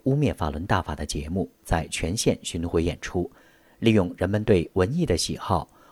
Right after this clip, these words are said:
误导挑动民众仇恨大法。二零零五年八月二十七日，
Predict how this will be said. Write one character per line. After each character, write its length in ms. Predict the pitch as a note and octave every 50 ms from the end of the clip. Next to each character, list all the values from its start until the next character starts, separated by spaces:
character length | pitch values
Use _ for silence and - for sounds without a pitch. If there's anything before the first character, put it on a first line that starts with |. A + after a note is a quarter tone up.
| - - -
误 180 | - B2+ G#2+ F#2+
导 260 | - D2+ D#2 D#2+ - -
挑 260 | - - - F#2 D2+
动 200 | E2 - D3 C#3
民 180 | F#2+ E2+ E2 F2+
众 220 | - B2 G2+ D#2+ - -
仇 200 | - - - D#2
恨 200 | D#2+ - A#2 E2+
大 200 | - - E2+ D2+
法。 220 | - - - - - _ _ _ _ _ _ _ _ _ _ _ _ _ _ _ _ _ _ _ _ _ _ _ _ _ _ _ _ _ _ _ _ -
二 160 | A2 G#2+ G#2
零 200 | G#2 G2+ G#2 A#2
零 200 | - G2+ B2 C#3
五 120 | A#2 E2+
年 160 | D#2+ D#2+ D#2+
八 220 | F2 - A2 A#2+ C3
月 80 | A2+
二 160 | F2+ - G#2+ G2
十 100 | - E2+
七 300 | - - - C#3+ C#3 C#3+
日， 220 | B2 F2+ D2+